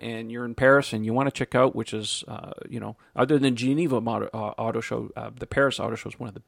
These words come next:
biggest in the world. So I'm very, very happy and encouraged to see Tesla here at that kind of thing. So, um, yeah, and of course they just showed the, um, the Roadster too at the, um, where was that? You guys remember where that was?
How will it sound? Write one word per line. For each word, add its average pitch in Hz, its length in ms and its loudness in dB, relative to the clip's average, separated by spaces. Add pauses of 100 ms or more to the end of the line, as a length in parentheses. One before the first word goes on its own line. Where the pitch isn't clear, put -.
biggest 135 320 -2
in 120 80 -12
the 120 80 -12
world. 113 300 -10 (320)
So 110 360 -4
I'm 117 160 -8
very, 123 440 10
very 113 240 2
happy 110 440 -2
and 107 140 -8
encouraged 113 380 -4
to - 60 -12
see - 120 -10
Tesla - 340 -6
here - 260 -10
at - 140 -14
that - 120 -18
kind - 160 -10
of - 60 -18
thing. - 180 -12
So, 139 220 -14 (1300)
um, 147 640 8 (520)
yeah, 135 180 8
and 123 80 6
of 117 40 -2
course - 200 0
they 135 120 2
just 143 180 -2
showed 143 280 0
the, 123 360 0
um, 117 420 -4
the 123 100 -4
Roadster 123 440 2
too 117 320 -2 (120)
at - 240 -8
the, 110 240 -4
um, 110 220 -10 (640)
where 165 120 -12
was 202 160 -6
that? 127 180 0
You 131 80 -8
guys 208 200 -6
remember 202 240 -6
where 196 120 -2
that 185 160 -2
was? 185 260 -6